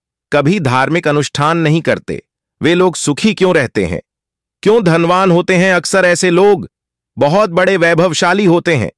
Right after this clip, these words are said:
क्या देवी लक्ष्मी ऐसे ही लोगों से अधिक प्रसन्न रहती हैं?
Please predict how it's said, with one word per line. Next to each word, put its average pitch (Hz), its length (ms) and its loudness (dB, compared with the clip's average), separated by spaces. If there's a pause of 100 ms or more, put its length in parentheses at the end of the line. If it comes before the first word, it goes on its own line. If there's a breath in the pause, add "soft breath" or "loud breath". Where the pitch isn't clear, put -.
(640)
क्या 180 160 0
देवी 175 320 0
लक्ष्मी 190 380 0
ऐसे 170 260 0
ही 175 120 2
लोगों 175 340 0
से 185 120 -2
अधिक 156 260 0
प्रसन्न 175 360 0
रहती 170 380 -2
हैं? 131 140 -2